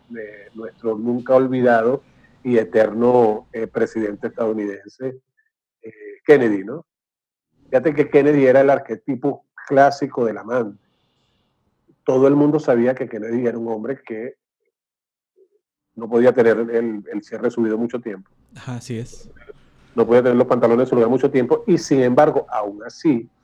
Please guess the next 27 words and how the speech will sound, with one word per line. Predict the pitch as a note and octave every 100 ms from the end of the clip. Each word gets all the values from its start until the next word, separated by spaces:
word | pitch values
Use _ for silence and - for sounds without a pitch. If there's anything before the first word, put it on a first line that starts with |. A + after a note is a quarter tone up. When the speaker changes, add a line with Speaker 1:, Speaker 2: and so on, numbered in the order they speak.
| _ _ _ _ _ _ _ _ _ _
Speaker 1:
eh, | A3 - - G#4 - _ _ _ _ _ _
tal | - A#2+
vez | B2+
fue | B2
el | B2 - _ _ -
presidente | C3 B2 A2+ G#2+ B2
que | B2+
despertó | A2+ - G#2 A#2
más, | A2 A#2+ A#2 - - _ _ _ _ _ _ _ _ _ _ _ _
más | A#2 - _
pasión. | C#3 C3 - C3+ G#3+ G#2 _ _ _ _ _ -
Tan-, | G#2+ A#2 _ -
tanto | B2+ C#3 F3+
que | F#3 E3 - - _ _
a, | - B2 C3+
a | D3+ C#3+
años | F3 F#3 F3
de | D#3+
su | D#3
muerte | C#3 D3+ D#3+ D#3 F#3 G3 - _ _
todavía | C#3 C3 B2 C#3
se | C3+
le | C#3+
recuerda | C3 A#2+ A#2+ A#2+
como | B2 A2+
un | A2+
ícono. | B2 G#2 G2